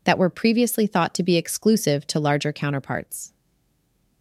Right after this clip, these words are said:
Microsoft Research's continued efforts in refining language models pave the way for exciting developments in natural language understanding and A I applications. Runway has recently released new features and updates,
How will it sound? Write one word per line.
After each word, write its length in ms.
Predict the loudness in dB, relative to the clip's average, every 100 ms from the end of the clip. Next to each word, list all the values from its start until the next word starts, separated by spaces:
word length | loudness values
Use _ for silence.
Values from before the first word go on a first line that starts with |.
| _
Microsoft 640 | 4 4 4 2 2 2 2
Research's 500 | 0 0 0 0 0
continued 500 | -2 2 4 4 2
efforts 440 | 0 0 -4 -4
in 140 | -2 0
refining 540 | 0 2 2 4 2
language 340 | 2 2 0 0
models 440 | 0 0 -2 -4
pave 360 | -2 0 2 2
the 80 |
way 300 | 2 2 0
for 160 | 0 -2
exciting 500 | -4 0 0 2 2
developments 540 | 2 0 0 -2 -2
in 100 | 0
natural 380 | 0 0 0 0
language 340 | 0 0 0 0
understanding 720 | -2 -2 -2 -2 0 0 -2
and 120 | -2 0
A 120 | 0
I 140 | 2 0
applications. 880 | -2 -4 -2 -2 -2 -6 -8 -12 -16 _ _ _ _ _ _ _ _ _ _ _ _ _ _ _ -2
Runway 300 | 2 4 6
has 220 | 4 2
recently 420 | 2 2 2 0 0
released 440 | 2 2 0 0
new 220 | 2 2
features 480 | 2 -2 0 -2 -2
and 180 | -4 -2
updates, 680 | -2 -4 -6 -8 -14 -16